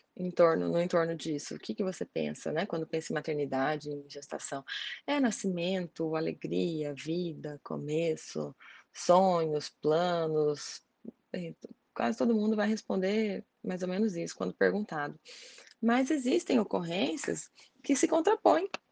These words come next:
a essa imagem social, né? E o óbito fetal ou do recém-nascido, ele é um, um, uma dessas ocorrências.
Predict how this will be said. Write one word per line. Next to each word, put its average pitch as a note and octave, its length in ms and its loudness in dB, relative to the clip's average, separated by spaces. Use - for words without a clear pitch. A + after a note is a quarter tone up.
a A3+ 120 8
essa A3+ 200 2
imagem C4 440 4
social, D#3+ 500 -4
né? F3 180 -6
E C4+ 140 8
o A#3+ 100 8
óbito G3+ 440 2
fetal F#3 680 -2
ou G#3 240 6
do F#3 80 0
recém-nascido, E3 1040 0
ele A3 600 6
é G#3 240 6
um, G#3+ 220 4
um, G#3+ 300 0
uma G#3+ 360 4
dessas F#3 580 0
ocorrências. - 840 -6